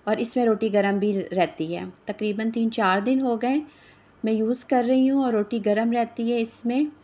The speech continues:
और अगर रात में भी आप रखें और सुबह देखें तो बिल्कुल सॉफ्ट रह-, रहती है रोटी, अकड़ती नहीं है। एक होता है ना जिसमें अकड़ जाती है, सख्त हो जाती है, तो नहीं रहती है। देखें कितना खूबसूरत है, देखने में भी बहुत खूबसूरत है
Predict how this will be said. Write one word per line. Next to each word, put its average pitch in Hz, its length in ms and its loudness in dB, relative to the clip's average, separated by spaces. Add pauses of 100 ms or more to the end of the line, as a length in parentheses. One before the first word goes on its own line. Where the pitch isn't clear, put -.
(520)
और 208 360 2
अगर 208 380 2
रात 202 300 0
में 233 120 -2
भी 233 100 0
आप 208 260 0
रखें 220 280 -2
और 233 60 -2
सुबह 220 260 0
देखें 208 320 -4
तो 247 60 -2
बिल्कुल 302 480 2
सॉफ्ट 220 460 0
रह-, 196 400 -4
रहती 196 380 -2
है 196 80 0
रोटी, 190 280 -4
अकड़ती 262 520 -2
नहीं 190 260 0
है। 190 80 0
एक 190 120 -8
होता 202 260 -2
है 294 100 2
ना 440 60 -2
जिसमें 269 360 -2 (380)
अकड़ 247 280 4
जाती 226 320 4
है, 240 60 2
सख्त 254 360 -2
हो 240 120 2
जाती 220 320 0
है, 220 60 0
तो 220 120 -4
नहीं 202 200 -2
रहती 185 320 -2
है। 202 80 -2
देखें 202 260 -6
कितना 226 320 -6
खूबसूरत 240 460 -2
है, 240 60 -2
देखने 226 340 -2
में 240 120 -2
भी 247 60 -2
बहुत 233 240 0
खूबसूरत 220 500 -4
है 247 120 -2